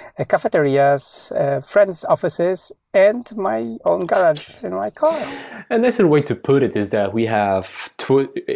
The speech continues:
Speaker 2: we are an international company. We have about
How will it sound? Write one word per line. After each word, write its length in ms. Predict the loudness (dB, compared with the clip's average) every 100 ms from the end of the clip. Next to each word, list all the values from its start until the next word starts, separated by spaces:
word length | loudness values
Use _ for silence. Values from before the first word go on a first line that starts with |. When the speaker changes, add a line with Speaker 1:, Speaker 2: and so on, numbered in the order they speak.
| -2 -2
Speaker 2:
we 160 | 0 2
are 240 | 4 2
an 400 | 2 0 -2 -4 _
international 640 | -4 -2 -2 -2 -4 -6 -4
company. 500 | -4 -2 0 0 0
We 140 | 0
have 180 | 0 -2
about 480 | -2 0 0 0